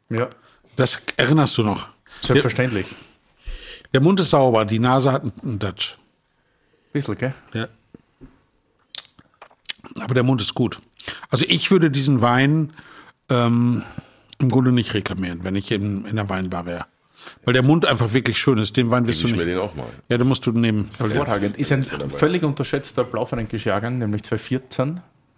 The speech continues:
Speaker 1: Die haben echt lang gebraucht. Und mich
Speaker 3: Dieser
Speaker 1: freut, dass die
Speaker 3: Pelz.
Speaker 1: heute eigentlich alle singen.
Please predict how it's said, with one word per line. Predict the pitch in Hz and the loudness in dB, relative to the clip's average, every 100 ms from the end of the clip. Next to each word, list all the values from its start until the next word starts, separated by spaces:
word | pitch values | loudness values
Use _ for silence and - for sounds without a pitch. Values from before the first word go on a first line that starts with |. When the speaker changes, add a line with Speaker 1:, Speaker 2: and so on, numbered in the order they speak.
| _ _ - | _ _ -8
Speaker 1:
Die | 113 | -6
haben | 123 - | -8 -10
echt | 120 - | -14 -6
lang | 101 123 | -4 -4
gebraucht. | 120 127 113 - - - _ _ _ _ - - _ _ _ _ _ - - | -4 -2 -4 -4 -14 -20 _ _ _ _ -20 -20 _ _ _ _ _ -18 -8
Und | 110 | -6
mich | 107 | -4
Speaker 3:
Dieser | 73 | -4
Speaker 1:
freut, | 120 113 | -2 -2
dass | - | -4
die | - | -6
Speaker 3:
Pelz. | 101 110 | -4 -2
Speaker 1:
heute | 110 - | -2 0
eigentlich | 110 113 113 - | -2 -2 -4 -4
alle | 113 123 | -4 -4
singen. | - 131 113 90 | -4 -4 -4 -8